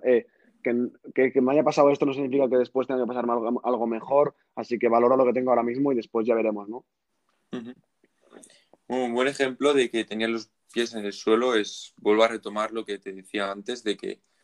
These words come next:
Speaker 2: o sea, tú ya ibas asumiendo que el tema del Barça se estaba acabando y tal,
Speaker 1: Ujú.
Speaker 2: y ya,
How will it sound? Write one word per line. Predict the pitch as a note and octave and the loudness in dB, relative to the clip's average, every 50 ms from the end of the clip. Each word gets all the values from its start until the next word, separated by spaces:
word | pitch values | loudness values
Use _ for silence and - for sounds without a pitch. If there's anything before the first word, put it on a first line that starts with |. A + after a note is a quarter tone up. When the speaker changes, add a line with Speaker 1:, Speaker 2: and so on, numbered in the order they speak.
| _ _ - - | _ _ -20 -20
Speaker 2:
o | - _ | -20 _
sea, | - A2 A2 - | -8 -8 -6 -4
tú | B2 B2 | -4 -2
ya | B2+ C#3 C#3+ | 0 2 2
ibas | C#3 C3 B2+ B2+ B2 | 2 2 0 -2 -6
asumiendo | B2+ A#2 - A#2 A2+ A2+ A2+ A#2+ A#2+ B2 | -10 -14 -12 -10 -8 -8 -8 -8 -8 -6
que | - G#2 | -4 -6
el | G2+ F#2+ | -4 -4
tema | - G#2+ A2 A2 | -6 -6 -4 -4
del | G#2+ G#2 G2+ G2 | -4 -4 -4 -2
Barça | G2+ G#2 G#2+ - - - A#2 | -2 -4 -4 -4 -6 -8 -8
se | A#2 - G2+ | -8 -10 -14
estaba | F#2+ - G#2 G2+ G#2 | -8 -4 -2 -2 -2
acabando | G2 - G2 F#2+ G2 G2+ G#2+ A2 A2 A2 G#2+ G#2 G#2+ G#2 G2+ G2 | -2 -4 -8 -8 -2 0 0 0 0 -2 -6 -6 -4 -4 -4 -4
y | G2 F#2+ | -6 -10
tal, | - - B2 A2+ A2+ B2+ | -6 -4 -4 -2 -2 -4
Speaker 1:
Ujú. | A#2 - _ _ _ _ _ - - _ _ _ | -8 -14 _ _ _ _ _ -20 -20 _ _ _
Speaker 2:
y | - A2+ G2+ | -10 -6 0
ya, | A2+ A#2 B2+ C3+ - _ | 2 2 2 2 0 _